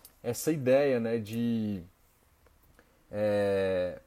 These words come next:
quarentena e a gente tá aqui com os nossos filhos, crianças, adolescente. Cláudia chegou, R C Guido, Suzana Campos, minha mãe,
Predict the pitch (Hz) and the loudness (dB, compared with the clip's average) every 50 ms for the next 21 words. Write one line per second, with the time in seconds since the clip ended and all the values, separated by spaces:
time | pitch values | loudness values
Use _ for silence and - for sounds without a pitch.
0 | _ - - - 120 117 123 127 127 - 113 104 107 117 131 139 135 127 117 110 | _ -8 -2 2 2 4 4 2 0 0 -2 0 2 2 4 4 4 4 4 4
1 | 107 107 110 107 104 101 90 101 107 104 - - - - 104 101 98 - - - | 4 4 4 2 2 0 -2 -4 -6 -6 -6 -6 -4 -4 -2 -2 -2 -6 -6 -8
2 | 107 95 - - 113 107 104 101 95 90 90 95 98 92 - - - - - 90 | -8 -8 -6 -4 -4 -2 -2 -2 -4 -6 -4 -4 -4 -4 -6 -8 -14 -12 -10 -6
3 | 95 110 110 98 92 85 - - - - - 90 92 95 98 95 - - 101 98 | -4 -4 -4 -4 -6 -10 -12 -16 -16 -14 -10 -6 -4 -4 -4 -4 -4 -4 -4 -4
4 | 92 95 98 95 87 - - - 98 104 101 - - - - 101 104 110 107 107 | -2 -4 -6 -6 -8 -8 -8 -8 -6 -6 -8 -8 -12 -8 -4 -2 0 0 -2 -2
5 | - - - 107 98 90 90 95 107 120 123 123 120 107 - - - _ _ _ | -6 -8 -6 -6 -6 -6 -6 -4 -2 -2 0 0 -2 -4 -6 -12 -20 _ _ _
6 | _ _ - 110 113 110 113 117 - - - 123 120 117 104 92 92 92 95 92 | _ _ -6 -4 -2 -2 -2 -4 -6 -6 -2 0 0 0 0 -2 -6 -10 -10 -8
7 | 104 131 143 120 117 113 135 135 135 135 127 123 - _ - - - _ - - | -6 -4 -4 -4 -2 2 2 4 4 2 0 -4 -8 _ -20 -20 -20 _ -20 -20
8 | _ - - - - - 139 127 117 107 104 120 131 135 143 135 135 - 127 120 | _ -20 -18 -14 -8 -4 -2 -2 -2 0 0 2 2 2 2 -2 -2 2 2 2
9 | 117 - - 98 87 - - - - - 113 120 131 135 123 113 117 120 110 | 2 0 -4 -12 -12 -12 -14 -16 -10 -6 -4 -4 -2 -2 -2 -2 -2 -4 -6